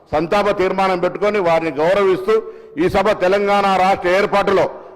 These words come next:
వారికి పాత్రను, వారి యొక్క చొరవ, వారు ఆ రోజు రాజ్యసభలో బిల్ పాస్ కాకుండా ఉంటుంటే వెంకయ్య నాయుడు గారిని, అదేవిధంగా అద్వానీ గారిని బ్రేక్ఫాస్ట్కి పిలిచి ఈ తెలంగాణ బిల్లు ఏర్పాటు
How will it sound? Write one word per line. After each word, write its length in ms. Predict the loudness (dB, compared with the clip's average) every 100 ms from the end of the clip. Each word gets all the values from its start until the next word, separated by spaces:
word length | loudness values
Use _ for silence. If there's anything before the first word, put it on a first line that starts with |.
| -4
వారికి 280 | 0 0 0 0
పాత్రను, 440 | 0 0 0 2 2 2
వారి 180 | 2 2
యొక్క 160 | 2 2 0 -2 -2
చొరవ, 260 | 0 2 4 2 0 -8 -18 -8 0
వారు 200 | 2 2 2
ఆ 40 | 2
రోజు 180 | 2 2 2
రాజ్యసభలో 460 | 0 0 0 0 0
బిల్ 180 | -2 0
పాస్ 180 | -2 0 0
కాకుండా 280 | 0 0 0
ఉంటుంటే 300 | 0 -2 0 0 -2 -10 -20 -8 -4
వెంకయ్య 360 | -2 0 0 2
నాయుడు 220 | 2 2
గారిని, 220 | 2 2 0
అదేవిధంగా 400 | 0 0 0 0 0
అద్వానీ 280 | 2 2 4
గారిని 260 | 2 0 -2 -6 -16 -20 -14 -2
బ్రేక్ఫాస్ట్కి 580 | 0 0 0 -2 -2 -2 -2
పిలిచి 300 | -2 -2 -2 -4 -16 -14 -4 -2
ఈ 20 | 0
తెలంగాణ 380 | 2 2 2 2 0
బిల్లు 160 | 0 2
ఏర్పాటు 280 | 2 2 2